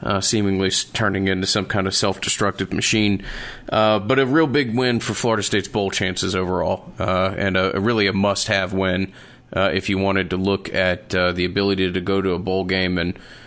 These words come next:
gives, uh, I, we'll reference the same gentleman that you just mentioned a second ago. I think Bill Connolly has Florida State somewhere around,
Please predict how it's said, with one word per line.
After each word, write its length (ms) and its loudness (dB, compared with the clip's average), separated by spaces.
gives, 340 0
uh, 420 2
I, 160 0
we'll 420 0
reference 380 0
the 80 -2
same 240 0
gentleman 380 2
that 140 0
you 100 0
just 220 -2
mentioned 280 -2
a 40 0
second 320 0
ago. 260 0
I 60 0
think 180 0
Bill 160 2
Connolly 440 0
has 180 0
Florida 260 -2
State 300 -2
somewhere 260 0
around, 300 0